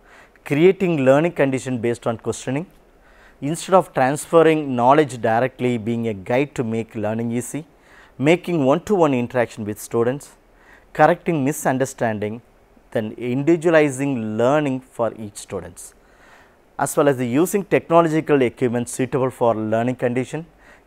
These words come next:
Creating interactive discussion conditions. Increasing participation of students. Then sharing lecture videos as out of class activities. Then finally,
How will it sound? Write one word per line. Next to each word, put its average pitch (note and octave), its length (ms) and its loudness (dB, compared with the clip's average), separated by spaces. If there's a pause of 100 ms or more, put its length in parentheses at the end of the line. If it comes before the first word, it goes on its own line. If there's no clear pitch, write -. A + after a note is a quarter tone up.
(160)
Creating F3+ 680 4
interactive C3+ 640 -2
discussion A#2+ 440 -8
conditions. B2 680 -8 (460)
Increasing F3 680 0
participation C3+ 800 -2
of A2+ 120 -4
students. B2+ 580 -2 (440)
Then A2 240 -4
sharing D#3+ 580 0 (200)
lecture A#2+ 360 -2
videos A#2+ 440 -2 (220)
as B2 200 -2
out A2+ 240 -4
of C3 140 -2
class G#2 300 -4
activities. - 680 -14 (480)
Then C3+ 120 0
finally, D#3+ 560 2